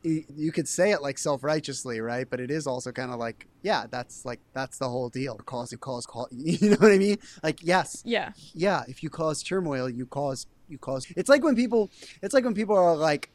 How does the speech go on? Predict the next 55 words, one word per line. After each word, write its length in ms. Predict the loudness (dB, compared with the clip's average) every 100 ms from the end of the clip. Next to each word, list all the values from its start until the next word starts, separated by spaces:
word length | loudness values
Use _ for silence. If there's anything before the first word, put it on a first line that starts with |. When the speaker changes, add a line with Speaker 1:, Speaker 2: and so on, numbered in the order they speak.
| -2
Speaker 1:
"Oh, 360 | 0 2 0 -2
I 140 | 0 2
didn't 240 | 0 -2
wanna 220 | -4 -6
cause 400 | -6 2 4 4
a 60 | 2
fuss." 380 | -6 -6 -6 -8
You 60 | -4
did, 200 | -4 -4 -12 -6
Speaker 2:
But 200 | -6 -6
you 60 |
Speaker 1:
caused 340 | -6 -2 -2 -4
a 20 |
f-, 80 | -10 _ _ -18
it's, 280 | -10 -10 -10 _
it's 180 | -10 -10
fine 380 | -8 -4 -2 -4
that 100 | -6
you 80 | -8
caused 340 | -2 -2 -2
a 60 | -8
fuss, 420 | -4 -2 -2 -2
but 180 | -12 -6
that's, 300 | -2 -2 -4 -6
why 240 | -2 0
is 160 | 0 0
that? 220 | -2 0
That 100 | -2
doesn't 240 | 0 0 0
make 200 | 0 -2
it 100 | 0
better 320 | 2 2 0
that 120 | -2
you 100 | -6
<laughs> 140 | -8 -2
caused 360 | -2 -2 2
a 120 | 2 2
fuss. 560 | -4 0 0 0 -8 -2
Like, 200 | -2 -2
you're 80 |
definitely 320 | 0 2 2 -2
Speaker 2:
Yeah. 40 |
Speaker 1:
causing 420 | -2 2 2 0 -6
a 60 |
fuss. 440 | -2 0 0 -4 -10 -8
It's 120 | -4
either 260 | -2 -2 -2
fine. 360 | 0 0 0
The 100 | -2
fuss 320 | 0 2 2 0
is 100 | -2
the 80 | -2
fuss 400 | 2 2 2 -10
either 240 | -4 -4
way. 300 | -2 -6 -8